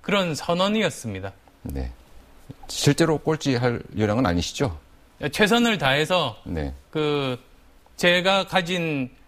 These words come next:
Speaker 1: 당의 바람직한 변화 방향에 대해서 설득하고 이해를 구하고 동의를 구할 겁니다.
Speaker 2: 네. 이천십이 년 대선 때 광주는 안철수 바람의 진원지였습니다. 그래서 이번 광주 방문을 놓고 제이의 안풍을 도모하는 거 아니냐, 이런 해석도 나왔습니다.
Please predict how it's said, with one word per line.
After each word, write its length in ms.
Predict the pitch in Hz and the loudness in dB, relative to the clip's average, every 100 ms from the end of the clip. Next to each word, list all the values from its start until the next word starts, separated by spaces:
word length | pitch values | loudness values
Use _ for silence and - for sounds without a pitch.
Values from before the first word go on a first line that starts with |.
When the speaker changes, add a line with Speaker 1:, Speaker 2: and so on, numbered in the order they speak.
| _ _ | _ _
Speaker 1:
당의 380 | - 175 190 175 | 2 4 4 2
바람직한 720 | 156 175 180 160 - 151 139 | 2 0 -2 -6 -4 -2 -2
변화 280 | 135 156 185 | -2 2 2
방향에 460 | 147 165 208 233 | 0 -2 0 0
대해서 560 | 147 123 127 151 120 - - - _ | 0 0 0 0 -2 -4 -16 -20 _
설득하고 680 | - 220 214 233 208 165 160 | -2 0 0 2 2 0 -2
이해를 460 | 165 160 175 190 | 2 2 2 -2
구하고 540 | 156 143 143 147 135 127 - - | -2 0 0 -2 -4 -6 -14 -6
동의를 380 | 151 185 214 | -2 0 0
구할 240 | 165 127 120 | 0 -2 -2
겁니다. 360 | 147 139 110 - - | -6 -8 -10 -14 -14
Speaker 2:
네. 300 | 82 73 65 - - - - - | -8 -8 -8 -14 -20 -20 -8 -4
이천십이 440 | 120 139 135 135 | 2 2 2 0
년 120 | 139 | 0
대선 260 | 123 120 120 | 0 0 -2
때 80 | 113 | 0
광주는 480 | 110 107 113 104 - | 0 2 2 0 -2
안철수 440 | 95 92 139 - | -2 -2 -2 -2
바람의 360 | - 101 95 92 | 0 2 2 -2
진원지였습니다. 920 | - 120 120 98 85 - 78 73 69 | 0 0 2 0 -4 -4 -6 -6 -4
그래서 200 | - 107 | -2 -2
이번 300 | 113 101 110 | 0 0 0
광주 240 | 104 101 95 | 0 -2 0
방문을 320 | 101 98 90 | 0 0 0
놓고 480 | 90 - 101 90 - - - - - - - | 0 0 0 0 -4 -16 -20 -20 -20 -20 -16
제이의 440 | - 135 139 156 117 | 0 4 4 4 2
안풍을 480 | 107 110 - 170 | 0 -2 -4 -4
도모하는 320 | 170 110 107 101 | -2 0 0 0
거 60 | |
아니냐, 300 | 87 82 73 90 | -2 -2 -4 -4
이런 200 | 107 110 | -4 -2
해석도 280 | 104 - | -4 -6
나왔습니다. 540 | 78 69 - 69 65 | -4 -4 -4 -8 -8